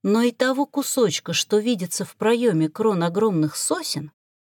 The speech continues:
мне было достаточно, чтобы проникнуться величием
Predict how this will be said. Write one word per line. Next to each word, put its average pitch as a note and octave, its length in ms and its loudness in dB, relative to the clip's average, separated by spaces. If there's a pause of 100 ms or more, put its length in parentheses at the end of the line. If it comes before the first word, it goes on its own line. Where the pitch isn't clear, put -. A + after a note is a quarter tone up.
(420)
мне A#3 280 4
было B3 240 0
достаточно, A3+ 800 -2
чтобы A3+ 320 2
проникнуться A3 760 -2
величием F3+ 800 -4